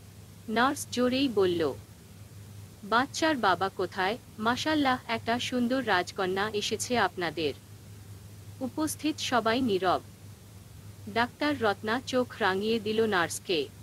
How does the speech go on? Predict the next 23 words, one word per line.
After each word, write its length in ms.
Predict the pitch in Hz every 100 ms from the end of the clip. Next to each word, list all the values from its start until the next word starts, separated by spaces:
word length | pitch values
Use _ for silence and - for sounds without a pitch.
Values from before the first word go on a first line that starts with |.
| - - - - - - - - - 220
নার্স 420 | 226 262 269 -
যেন 340 | - 240 269 302
বুঝতে 460 | 233 226 - 247 247
পারল 340 | 196 190 233 -
কিছু 260 | 254 -
একটা 400 | 240 196 - 233
ভুল 300 | 226 247 254
আবদার 380 | 196 185 165 190 -
করেছে, 500 | 180 170 - 180 139 - - - - - - - - - -
চুপ 200 | - 311 -
হয়ে 180 | 262 247
দাঁড়িয়ে 420 | 202 190 208 208
আছে। 400 | 180 156 - 151 - - - - - - - - - - 196
রত্না 520 | 220 247 - 294 247
এগিয়ে 400 | 214 190 220 226
এসে 360 | 214 214 - 285
মিনহাজকে 600 | 254 202 202 202 - 254
বলল, 440 | 196 180 170 151 113 - - - - - - - - - -
"নাতিকে 540 | 226 247 - 294 311
কোলে 340 | 294 269 254 285
নিবি 320 | 233 214 233
না 200 | 233 220
মিনহাজ?" 600 | 220 190 180 170 131 -